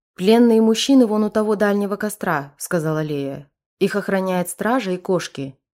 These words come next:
хотя цепи, в которые они закованы, довольно прочны". Я кивком поблагодарила Лею и, не говоря ни слова, направилась к дальнему костру.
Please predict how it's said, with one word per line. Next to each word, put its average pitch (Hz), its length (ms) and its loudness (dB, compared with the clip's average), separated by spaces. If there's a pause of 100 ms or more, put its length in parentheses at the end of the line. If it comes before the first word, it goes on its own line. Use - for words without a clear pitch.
(120)
хотя 190 320 -2
цепи, 269 320 -2
в - 80 -14
которые 165 420 -2
они 160 160 -2
закованы, 147 720 -6
довольно 175 480 0
прочны". 175 640 -6 (760)
Я 226 160 2
кивком 208 420 -2
поблагодарила 170 720 0
Лею 220 480 0
и, 175 120 -4
не 185 140 0
говоря 156 340 -2
ни 147 120 -4
слова, 220 360 -4
направилась 185 640 -4
к - 60 -18
дальнему 147 400 -4
костру. - 480 -8